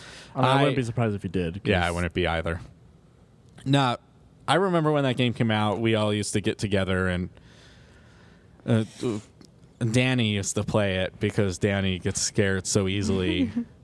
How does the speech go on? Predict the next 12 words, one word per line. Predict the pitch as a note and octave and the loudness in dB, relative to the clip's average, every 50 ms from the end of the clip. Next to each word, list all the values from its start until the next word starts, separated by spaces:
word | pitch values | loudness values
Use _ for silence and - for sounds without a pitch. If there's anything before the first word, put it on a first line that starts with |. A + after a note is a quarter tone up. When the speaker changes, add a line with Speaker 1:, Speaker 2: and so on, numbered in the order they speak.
| - - - - - - - - - - - | -20 -20 -20 -20 -20 -20 -20 -20 -20 -8 -2
Speaker 2:
And | - A#2 A2+ A2 G#2+ G#2 G2+ G2+ G2+ G2 F#2+ | 2 2 4 4 4 2 2 0 0 -2 -4
Speaker 1:
It's | F#2 - - - - - - - - - C3 E3 | -4 -4 -6 -6 -8 -8 -12 -12 -6 -2 2 4
always | E3 E3 D3+ C3 | 4 4 2 0
the | B2+ | -2
best, | G#2 A2+ F#2+ F2 F#2+ | -2 -2 -2 0 0
Speaker 2:
it's | G2+ | -2
Speaker 1:
having | G#2+ G2+ | 0 0
this | G2+ F#2+ F2+ | 0 0 2
Speaker 2:
so | - C#3 C3 B2+ A#2+ A2+ | 4 4 4 4 4 2
Speaker 1:
scared | G#2 - B2+ A#2+ A#2 A2 G#2+ | 2 2 2 2 2 2 0
Speaker 2:
good. | G2+ F#2+ | 0 -2
Speaker 1:
person. | F#2 F2+ F2 E2 F2+ | -2 -4 -6 -8 -10